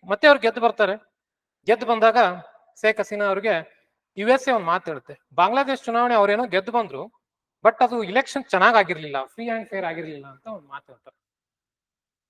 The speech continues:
ಅವಾಗ್ಲೇ ನಾವು ತಿಳ್ಕೊಬೇಕಾಗಿತ್ತು ಅವ್ರ ಸ್ಟೇಟ್ಮೆಂಟ್ ಕೊಟ್ಟಾಗ, ಮುಂದೆ ಏನೋ ಬಾಂಗ್ಲಾದೇಶದಲ್ಲಿ ತೊಂದ್ರೆ ಆಗ್ಬೋದು ಅಂತ. ಯಾಕಂದ್ರೆ ಕೊಟ್ಟಿರೋರು ಯಾರು? ಯು ಎಸ್ ಎ.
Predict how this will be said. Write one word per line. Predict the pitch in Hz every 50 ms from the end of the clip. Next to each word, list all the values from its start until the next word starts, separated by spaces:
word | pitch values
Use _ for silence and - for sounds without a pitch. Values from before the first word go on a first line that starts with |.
| _ _ _ _ _ _ _ _ _ _ _ _ _ -
ಅವಾಗ್ಲೇ | 156 175 226 262 277 294
ನಾವು | 285 277 254
ತಿಳ್ಕೊಬೇಕಾಗಿತ್ತು | - 220 202 - 226 202 208 202 - 165 143 143 - - - - _ _ _ _ _ _ _ _ _ _ _ _ _ _ _ _ _ _ _ _ -
ಅವ್ರ | 165 151
ಸ್ಟೇಟ್ಮೆಂಟ್ | - - 165 151 175 185 190 -
ಕೊಟ್ಟಾಗ, | - 147 - 156 135 131 - - _ _ _ _ _ _ _ _ -
ಮುಂದೆ | 202 247 269 240
ಏನೋ | 214 214 233 226
ಬಾಂಗ್ಲಾದೇಶದಲ್ಲಿ | 196 175 175 175 196 190 190 185 - 190 -
ತೊಂದ್ರೆ | 165 156 151 175
ಆಗ್ಬೋದು | 147 139 147 139 139 143 131 123 127
ಅಂತ. | 123 123 - 131 _ _ _ _ _ _ _ _ _ _ _ _ _ _ _ _ _ _ -
ಯಾಕಂದ್ರೆ | 175 - 214 220 208
ಕೊಟ್ಟಿರೋರು | 214 196 196 208 240 240 233 220 196
ಯಾರು? | 190 180 175 180 180 175 _ _ _ _ -
ಯು | 139 135 147
ಎಸ್ | 156 - -
ಎ. | _